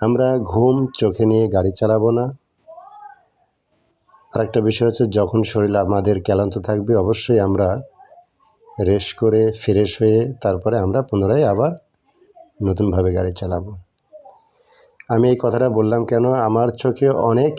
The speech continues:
অ্যাক্সিডেন্ট পড়ে, বিশেষ করে এখন সকাল নয়টা বাজে আনুমানিক। এই সকাল টাইমে অনেক অ্যাক্সিডেন্ট চোখে পড়ে, যেগুলা আর কি শুধু ঘুমের কারণের জন্য আমাদের গাড়িগুলা অ্যাক্সিডেন্ট হয়ে থাকে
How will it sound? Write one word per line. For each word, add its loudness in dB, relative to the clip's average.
অ্যাক্সিডেন্ট 0
পড়ে, 0
বিশেষ -4
করে 2
এখন 0
সকাল 0
নয়টা 0
বাজে 0
আনুমানিক। -2
এই 2
সকাল -2
টাইমে 2
অনেক 0
অ্যাক্সিডেন্ট 0
চোখে 0
পড়ে, 0
যেগুলা 2
আর 0
কি 0
শুধু 0
ঘুমের 2
কারণের 0
জন্য 0
আমাদের 0
গাড়িগুলা 0
অ্যাক্সিডেন্ট -2
হয়ে 0
থাকে -2